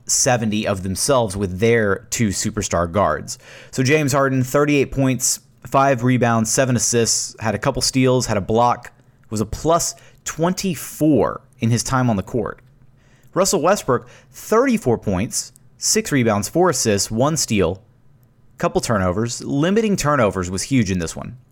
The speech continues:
As a team, the Rockets only had ten turnovers. And between James and Russ, just two for Russ, three for James, not bad at all.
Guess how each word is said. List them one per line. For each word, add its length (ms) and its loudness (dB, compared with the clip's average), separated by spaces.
As 160 0
a 40 -2
team, 540 0
the 120 -4
Rockets 300 0
only 140 0
had 160 -2
ten 220 0
turnovers. 560 -2
And 120 0
between 320 0
James 320 2
and 120 -2
Russ, 460 0
just 200 -6
two 180 0
for 140 0
Russ, 320 2
three 180 0
for 140 -2
James, 440 0
not 300 0
bad 220 2
at 80 0
all. 260 0